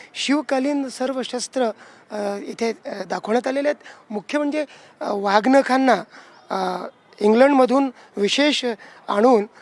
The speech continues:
आणि, अ, वाघनखं ती इथे प्रदर्शित करण्यात आलेली आहे आणि,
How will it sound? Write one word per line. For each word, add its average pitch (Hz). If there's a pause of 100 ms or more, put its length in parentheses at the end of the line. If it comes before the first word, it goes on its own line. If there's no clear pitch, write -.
(180)
आणि, 240
अ, 208
वाघनखं 214 (100)
ती 254
इथे 247 (400)
प्रदर्शित 220
करण्यात 226
आलेली 240
आहे 247
आणि, 320